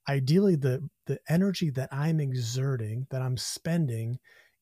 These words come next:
if it's not going towards the goal of moving forward, it's going towards the interest. So with that piece of the propulsion piece leaving the ground, the forward is the principal, the leaving the ground and continuing to go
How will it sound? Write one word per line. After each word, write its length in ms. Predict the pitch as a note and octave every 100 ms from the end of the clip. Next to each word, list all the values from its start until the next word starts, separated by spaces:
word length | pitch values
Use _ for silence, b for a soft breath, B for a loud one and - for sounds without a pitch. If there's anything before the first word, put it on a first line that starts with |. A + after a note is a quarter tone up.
| _
if 140 | C#3 C#3
it's 120 | -
not 200 | E3 F#3+
going 200 | F3+ F3
towards 260 | - D#3+
the 80 | C3+
goal 280 | A2+ C3 C#3+
of 60 | B2+
moving 380 | C3+ C3+ B2+
forward, 640 | A2+ - A2+ B2 D3+ E3+ F#3+ b b -
it's 120 | A#2+
going 240 | - C#3 B2+
towards 260 | C3+ A#2
the 80 | G#2+
interest. 640 | B2+ B2+ - B2+ C3 - - B B
So 160 | - D3
with 180 | C3+
that 240 | - D3+ -
piece 300 | - F3 D#3+
of 80 | C#3+
the 80 | B2
propulsion 540 | A2+ A2+ F#3+ A#3 F3
piece 320 | B2+ C#3+ C3 C3+
leaving 260 | D3 C3+
the 80 | B2
ground, 640 | A2+ D#3+ D#3 C#3 C3+ D3 - B B B B B -
the 80 |
forward 520 | A2+ - D3+ F#3 D3 C3
is 140 | A#2
the 60 | A#2+
principal, 680 | - D3 - A2 A2 C3+ _ _ _ _ _
the 80 | -
leaving 360 | B2+ D#3+ E3+ D#3
the 80 | C#3+
ground 420 | C#3 D3 D3 D#3
and 240 | - B2+ C3
continuing 640 | - C3+ - D#3 D3+ C#3+
to 60 | B2+
go 260 | A#2 A2+